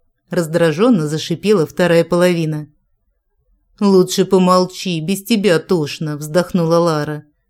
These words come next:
Не знаю, что там имела в виду слепая ведунья, только зря к ней бегала. Если у нее пророчества такие же, как советы, то Леону к ней ехать нечего.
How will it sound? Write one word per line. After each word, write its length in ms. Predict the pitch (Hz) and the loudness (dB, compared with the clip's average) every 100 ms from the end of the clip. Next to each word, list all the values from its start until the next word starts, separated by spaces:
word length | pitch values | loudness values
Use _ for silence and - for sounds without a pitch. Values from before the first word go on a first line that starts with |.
| _ _ - | _ _ 0
Не 160 | 294 | 2
знаю, 460 | 269 254 220 170 156 | 4 4 4 4 0
что 260 | - - 190 | -2 0 2
там 260 | 190 180 | 2 2
имела 320 | 190 185 170 | 2 2 0
в 60 | 175 | 0
виду 400 | 175 220 214 311 | 0 0 0 0
слепая 520 | - 175 185 190 170 | -2 -2 0 2 2
ведунья, 640 | 170 190 180 170 160 156 151 | 2 0 0 -2 -2 -6 -6
только 400 | - 254 220 254 | 0 0 2 0
зря 260 | 220 254 | 2 2
к 100 | 220 | 0
ней 160 | 175 170 | -2 -2
бегала. 600 | 175 202 147 160 156 151 - _ _ _ _ _ - | 0 0 0 -2 -8 -10 -16 _ _ _ _ _ 0
Если 460 | 247 254 254 233 | 4 4 4 4
у 40 | 247 | 6
нее 280 | 247 247 | 6 6
пророчества 760 | 240 254 254 269 226 175 - 214 | 4 2 4 2 2 -4 -2 0
такие 540 | 220 247 247 254 202 | 2 0 0 2 2
же, 160 | 175 202 | 0 -2
как 220 | 208 220 | -2 -2
советы, 760 | - 247 240 262 262 160 151 - _ | 0 0 2 0 0 -4 -6 -10 _
то 140 | - 233 | 2 4
Леону 480 | 214 214 226 214 | 6 6 6 4
к 100 | 196 | 2
ней 240 | 208 180 170 190 | 0 0 0 0
ехать 320 | 208 196 220 220 | 0 2 0 0
нечего. 640 | 226 175 151 - 151 151 | 0 0 -4 -10 -10 -12